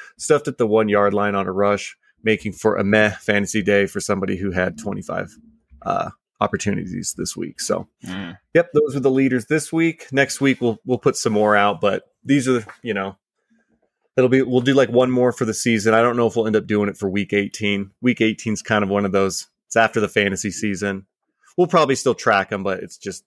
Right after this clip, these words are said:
Speaker 1: not as meaningful. These are the, these are the meaningful ones that are, you know, gonna make people look back and go, "Oh,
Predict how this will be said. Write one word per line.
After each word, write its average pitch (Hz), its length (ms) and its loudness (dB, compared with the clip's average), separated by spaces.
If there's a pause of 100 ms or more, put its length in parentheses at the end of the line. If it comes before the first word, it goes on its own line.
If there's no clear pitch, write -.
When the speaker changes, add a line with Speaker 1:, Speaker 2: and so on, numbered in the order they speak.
(100)
Speaker 1:
not 95 220 -6
as 90 120 -14
meaningful. 92 420 -12
These 107 200 -4
are 104 80 -4
the, 95 200 -2 (580)
these 196 180 4
are 202 40 6
the 180 80 4
meaningful 151 420 2
ones 107 220 2
that 107 80 0
are, 98 200 -2
you 113 80 0
know, 101 240 -2 (360)
gonna 110 120 -4
make 107 200 0
people 104 400 -4 (720)
look - 200 0
back 104 280 2
and 104 100 -6
go, 101 120 2
"Oh, 143 300 2